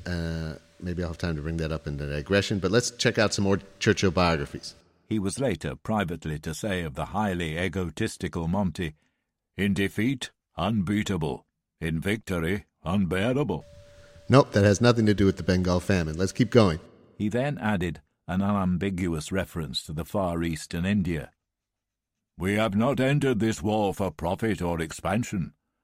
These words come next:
Speaker 2: but only for honor, and to do our duty in defending the right. Let me, however, make this clear, in case there should be any mistake about it in any quarter. We mean to hold our own.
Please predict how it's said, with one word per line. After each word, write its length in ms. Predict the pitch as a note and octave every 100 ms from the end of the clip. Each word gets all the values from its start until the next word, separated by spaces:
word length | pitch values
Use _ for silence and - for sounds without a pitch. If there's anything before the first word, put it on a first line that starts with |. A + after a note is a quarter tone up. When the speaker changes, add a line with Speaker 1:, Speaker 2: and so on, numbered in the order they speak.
| _
Speaker 2:
but 160 | - D#2+
only 280 | G2 G#2 G2+
for 200 | G2 F#2
honor, 420 | F#2 G#2+ G2+ D2+ _ _ _ -
and 140 | F#2
to 100 | F#2+
do 220 | F#2+ A2 G#2+
our 180 | F#2+
duty 540 | F2 G2+ A2 - G#2 F#2
in 100 | F#2
defending 580 | E2+ D#2 F#2+ F#2+ F#2+ F2+
the 120 | E2+
right. 420 | E2+ F#2+ D2+ - _ _ _ _ _ _ _
Let 280 | D#2+ A2+ D#3
me, 220 | E3 D#3+
however, 520 | C#3 C3+ C3 C#3+ C#3 A#2
make 260 | C3 G#2
this 220 | A#2+ B2+
clear, 480 | - G#2 A#2 C3+ B2+ - _ _ _ -
in 160 | G2+
case 340 | F#2 A#2+ B2 -
there 160 | A2+
should 240 | G#2 A2 F2
be 160 | G2+
any 180 | A#2+ A2+
mistake 600 | G2 F#2+ - - D3+ E3
about 340 | A#2 F#2 F#2 F#2
it 160 | C#2
in 160 | F2+ F#2+
any 240 | F#2+ F#2
quarter. 540 | D#2 F#2 F2+ D#2+ C#2+ - _ _ _ _ -
We 160 | F#2+
mean 280 | G2+ G#2+ G#2+
to 160 | G#2 F#2+
hold 400 | D#2+ G#2 G2+ F2
our 180 | E2 E2
own. 420 | G#2 G#2 C2+